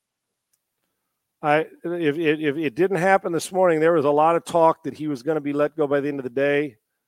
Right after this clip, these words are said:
uh, that I saw. Now, I don't know if, I mean, I, I, I can look, but as of noon, I hadn't seen he was fired, but there was talk that,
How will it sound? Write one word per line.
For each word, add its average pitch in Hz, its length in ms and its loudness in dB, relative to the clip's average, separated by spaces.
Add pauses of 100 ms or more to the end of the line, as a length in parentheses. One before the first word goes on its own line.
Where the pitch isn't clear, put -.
(560)
uh, 131 560 -2
that 131 120 0
I 143 140 4
saw. 143 460 2
Now, 139 120 0
I 143 80 4
don't 156 180 0
know 151 220 2
if, 151 380 -6
I 139 60 -6
mean, 127 180 -6
I, 135 100 -2
I, 143 380 -2
I 147 40 0
can 135 200 -6
look, 143 260 -2 (420)
but 139 160 -4 (120)
as 151 240 -2
of 143 220 -2 (140)
noon, 156 460 0
I 156 120 0
hadn't 160 240 -2
seen 156 260 -8
he 151 80 -6
was 127 160 -10
fired, 160 400 0
but 135 140 -6
there 139 140 -2
was 135 140 -6
talk 160 340 0
that, 127 160 -6